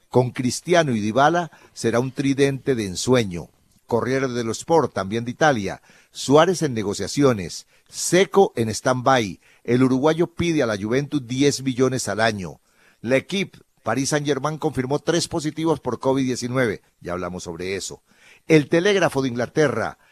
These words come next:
James superó la primera parte de los exámenes. El País de Uruguay. Cavani, Suárez y Forlán, los ilustres descartados del fútbol uruguayo. Hoy atraviesan tiempos inciertos.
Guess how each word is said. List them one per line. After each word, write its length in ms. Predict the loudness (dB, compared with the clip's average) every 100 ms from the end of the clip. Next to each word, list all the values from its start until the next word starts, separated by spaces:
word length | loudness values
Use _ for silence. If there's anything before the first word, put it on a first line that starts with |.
| _
James 360 | 0 2 2 -2
superó 360 | -2 0 2
la 260 | 2 2 0
primera 540 | -4 -4 0 0 0
parte 320 | 2 0 0 -2
de 80 |
los 180 | 0 -2
exámenes. 760 | -2 -2 -2 -2 -6 -10 -14 -18 _ _ 0
El 200 | 0 4
País 280 | 4 4 4
de 100 | 4
Uruguay. 580 | 4 6 6 4 -2 _ _ _ -6
Cavani, 720 | 0 4 6 4 2 -12 _ -12
Suárez 540 | -2 4 4 4 -2
y 40 | -6
Forlán, 580 | -6 -2 2 2 0 -10 -20 -18 0
los 320 | 6 6 6
ilustres 600 | 0 2 0 0 -4 -4
descartados 680 | -4 -4 -6 -2 0 2 2
del 140 | -2
fútbol 360 | -2 0 2 2
uruguayo. 600 | 0 2 2 2 -2 -10 _ _ _ 2
Hoy 420 | 6 6 4 -2
atraviesan 760 | -4 -2 -2 -2 -4 -2 -4 -4
tiempos 480 | 0 0 0 -4 -6
inciertos. 800 | -6 -2 -2 -2 -8 -16 -18